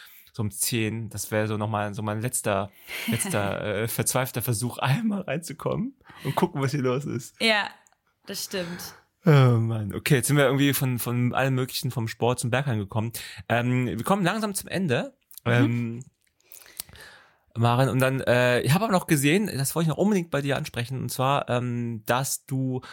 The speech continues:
Speaker 1: auch andere Themen neben Sport, ne? Also hast du ja auch schon genannt, zum Teil eben sowas mit Mental Health, ähm, hast du ja auch schon genannt, dass du sowas auch bei dir im Kanal durchaus thematisierst.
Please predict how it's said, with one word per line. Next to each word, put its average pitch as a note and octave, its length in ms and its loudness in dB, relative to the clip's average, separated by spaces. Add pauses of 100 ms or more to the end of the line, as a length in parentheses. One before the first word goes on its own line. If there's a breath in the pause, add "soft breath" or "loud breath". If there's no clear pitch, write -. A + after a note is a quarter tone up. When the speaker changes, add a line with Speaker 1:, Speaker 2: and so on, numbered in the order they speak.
(140 loud breath)
Speaker 1:
auch A#2 260 0 (280)
andere F#3 280 0
Themen G#2 340 0
neben G#2 240 -2
Sport, F#2+ 560 -2
ne? D#3+ 260 -2
Also G#2 380 -2
hast A#2 140 -2
du - 40 0
ja - 20 0
auch A2+ 60 -4
schon G#2+ 140 -6
genannt, C3+ 280 0
zum C3+ 120 -8
Teil A#2+ 280 -4
eben A2+ 160 -6
sowas G2+ 280 -8
mit F#2+ 120 -12
Mental G#2+ 320 -2
Health, C#3 320 0 (520 loud breath)
ähm, G2+ 560 0
hast A2+ 180 -4
du A2+ 40 -2
ja F2+ 80 -2
auch C3+ 140 -2
schon D3 200 -6
genannt, C3 280 -6
dass - 160 -8
du A2 60 -10
sowas A#2+ 280 0
auch - 180 -10
bei G#2+ 240 -4
dir A2 380 0
im G2+ 180 -6
Kanal G#2 320 -4
durchaus A2 260 -8
thematisierst. G#2+ 600 -8